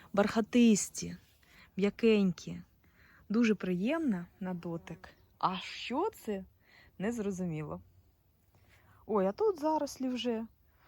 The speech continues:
Кохія розрослась. Все так здавалося, е, далеченько один від одного. Кохія розрослась, е,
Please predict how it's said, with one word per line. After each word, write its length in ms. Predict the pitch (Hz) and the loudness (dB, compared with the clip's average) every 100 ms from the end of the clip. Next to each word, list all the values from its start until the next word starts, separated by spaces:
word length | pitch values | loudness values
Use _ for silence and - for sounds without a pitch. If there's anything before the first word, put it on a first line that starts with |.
| - - _ - | -20 -20 _ -4
Кохія 400 | 269 262 214 196 | -4 -2 -4 -4
розрослась. 680 | 196 202 202 254 392 - - - - - | -6 -8 -8 -2 -2 -4 -16 -20 -20 -14
Все 200 | - 294 | -6 -4
так 140 | - - _ - 233 | -4 -6 _ -20 -16
здавалося, 840 | 180 170 214 240 226 196 - 202 190 _ - _ - | -10 -2 0 0 0 -4 -2 -2 -2 _ -20 _ -10
е, 140 | 165 | -8
далеченько 580 | 175 220 254 - 403 285 | -4 -2 0 -2 -4 -4
один 260 | 185 180 170 | -2 -2 -2
від 200 | 175 165 | -2 -2
одного. 460 | 160 151 143 165 - - - - - - | -2 -4 -6 -8 -10 -18 -20 -18 -20 -4
Кохія 380 | 247 285 226 208 | 0 2 4 4
розрослась, 880 | 214 202 214 226 - 311 381 - - - - - - | 2 0 0 -2 -2 -2 -2 -4 -8 -14 -20 -10 2
е, 380 | 202 202 202 | 4 6 6